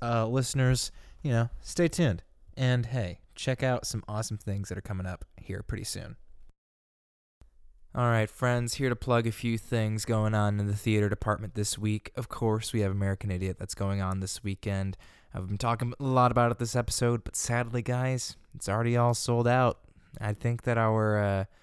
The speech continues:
think our Saturday night show sold out in, like, three minutes. It's pretty cool. It's a good feeling. I mean, it's sixty seats, so it's not that big of a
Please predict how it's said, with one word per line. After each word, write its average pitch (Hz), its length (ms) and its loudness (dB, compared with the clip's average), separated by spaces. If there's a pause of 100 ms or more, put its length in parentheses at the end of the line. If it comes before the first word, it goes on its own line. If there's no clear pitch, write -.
(360)
think 120 180 -2
our 113 80 2
Saturday 104 560 0
night 104 240 0
show 107 260 0
sold 101 320 -2
out 101 220 -2
in, 95 140 -6
like, 92 160 -8 (400)
three 101 320 -4
minutes. 98 560 -4 (520)
It's - 100 -12
pretty 131 300 -2
cool. 123 320 0 (180)
It's - 100 -14
a - 20 -20
good 151 180 -2
feeling. 131 280 2
I - 20 2
mean, 98 160 0
it's - 80 -4
sixty - 360 -4
seats, 120 340 -4
so 101 140 0
it's 98 140 -4
not 104 200 -2
that 101 160 -2
big 107 160 -4
of 110 60 -4
a 110 100 -4